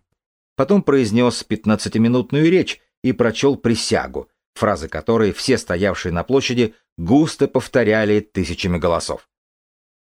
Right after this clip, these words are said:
Затем с Тайницкой башни были произведены салюты. А затем началось прохождение колонн. Шли студенческие батальоны в штатском с винтовками на спине, партизанские отряды, среди которых были видны старые дяди-бородачи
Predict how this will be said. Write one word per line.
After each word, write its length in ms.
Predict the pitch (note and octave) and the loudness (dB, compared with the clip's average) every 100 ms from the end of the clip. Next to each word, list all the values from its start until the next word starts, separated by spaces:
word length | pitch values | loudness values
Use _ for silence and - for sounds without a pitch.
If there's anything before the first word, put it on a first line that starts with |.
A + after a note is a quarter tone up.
| - | -4
Затем 480 | E2+ A2 C#3+ D3 - | 0 0 0 0 -2
с 100 | - | -2
Тайницкой 540 | A2+ G#2+ G#2+ - E2 | 0 2 2 -2 -8
башни 520 | F2+ C3+ - C#3+ B2+ _ _ | -2 -2 0 -2 -2 _ _
были 320 | E2+ A#2 E3 | -2 2 2
произведены 760 | E3+ - A#2+ G#2 A2 F#2 E2+ F2 | 2 2 2 2 0 0 0 -2
салюты. 540 | - F2 D2+ - A1+ _ _ _ _ | -2 -4 -6 -10 -14 _ _ _ _
А 120 | - F#2 | -4 -2
затем 340 | G2+ - E3 | -2 0 0
началось 420 | C#3 B2 B2 A#2+ | 0 0 0 0
прохождение 580 | - G#2+ G#2+ E2 G#2 G#2 | -2 -2 -2 0 2 2
колонн. 380 | G#2+ A#2+ A2 D2 _ _ - | 2 0 0 -4 _ _ -6
Шли 220 | - F3 | 0 0
студенческие 640 | - G#2+ G#2 F2 F2+ - | 0 0 2 0 -2 -2
батальоны 540 | F#2+ G2 A2 D3 D3+ G2 | -2 0 2 4 4 2
в 80 | - | 0
штатском 480 | - G2 - G2+ | -2 -2 -2 -4
с 80 | - | -2
винтовками 480 | G#2+ G2+ G#2 - G#2 | 0 0 -2 0 2
на 100 | G#2 | 2
спине, 380 | G2 G#2+ G#2+ F#2+ _ _ _ - | 2 0 0 0 _ _ _ -4
партизанские 640 | A2+ - A#2 F#3+ F#3+ E3 | -4 -2 2 2 2 0
отряды, 600 | C#3+ G#2 G#2 F#2 E2+ D2 - | 0 2 2 0 -2 -6 -8
среди 300 | - F#2+ G2 | -8 -4 -2
которых 480 | F#2+ - A#2+ G#2 E2 | -2 0 2 0 0
были 180 | G2+ | 0
видны 420 | F#2 F2 D#2 G#2+ G2 | 0 -2 0 2 0
старые 600 | - - A2 F#2+ D#2+ C#2+ | -4 -4 -2 -2 -4 -6
дяди-бородачи 1040 | D2 G2 D2 D2 C2+ - B1+ - B2 A#2 | -2 -2 -2 -6 -6 -8 -8 -2 -2 -2